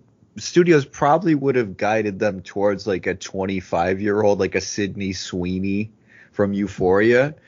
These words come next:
But then you also get the addition of Michael Cera and stuff. All I'm, all this to say,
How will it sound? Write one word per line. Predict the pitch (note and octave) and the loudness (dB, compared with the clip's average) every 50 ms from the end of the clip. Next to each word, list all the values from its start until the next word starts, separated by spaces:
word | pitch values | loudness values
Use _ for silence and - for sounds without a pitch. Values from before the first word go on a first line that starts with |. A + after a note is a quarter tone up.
| - - - - - _ _ | -20 -20 -20 -20 -20 _ _
But | - D3+ D3 | 0 0 2
then | C#3 F3+ F#3+ | 2 0 0
you | A3+ B3 | 0 0
also | A3+ G#3 - - F#3+ | -2 0 0 0 2
get | E3+ F3 D#3+ | 2 2 2
the | F3 D#3 C#3 | 2 0 0
addition | A2+ C#3+ D3 - - D#3 | 0 0 -2 -2 0 0
of | C#3 A2+ | 0 0
Michael | G2+ G#2+ A2 A#2+ A#2 A#2+ A2+ G#2 | 0 0 -2 -2 -2 -4 -6 -4
Cera | - - A2 A#2 A#2 | -2 0 2 2 2
and | A2 G2 - | 0 -2 -2
stuff. | - G#2 G2+ - - | -2 -2 -2 -2 -2
All | G2+ B2+ D#3 G3 | 2 4 4 4
I'm, | G#3 - - | 4 2 0
all | - D3+ F3 F3+ | 0 0 2 2
this | F#3 - - | 0 -4 -4
to | - D3+ | -8 -10
say, | - - D3+ C3+ B2 A2+ A2 G#2 G#2 | -4 2 2 4 4 4 2 0 -2